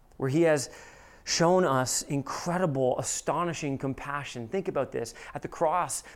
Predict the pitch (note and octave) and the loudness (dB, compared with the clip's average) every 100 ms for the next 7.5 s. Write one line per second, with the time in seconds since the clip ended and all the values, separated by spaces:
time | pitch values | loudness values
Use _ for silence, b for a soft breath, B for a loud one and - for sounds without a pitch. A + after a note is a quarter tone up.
0 | B - E3 F3+ F#3+ E3+ - C#3 - - | B -2 0 0 0 -4 -4 -6 -6 -8
1 | E3+ - C#3 C#3 - E3+ F#3+ - F3 D3 | -8 -6 -6 -6 -8 -6 -4 -4 -6 -2
2 | D#3 D#3 C#3+ D#3 D3 - E3 E3+ D#3 D3+ | -4 -2 -4 -4 -4 0 0 0 -2 -4
3 | D#3 E3+ C3 G#2+ B B B B B D3 | -4 -4 -6 -10 B B B B B -2
4 | E3+ F3+ D3+ D#3+ E3+ F3 D3+ - E3 F3 | 2 2 2 2 -2 -2 -2 -2 -4 -4
5 | D3+ D3 C#3 D#3 E3+ C#3+ B2+ C#3 D3 B2+ | -2 0 0 0 0 -2 -4 -2 -2 -2
6 | B B D#3 - E3+ E3+ E3 D#3+ D#3 C#3+ | B B -4 0 -2 -2 -8 -6 -8 -4
7 | D3 D#3+ C3+ A2+ | -2 -2 -4 -8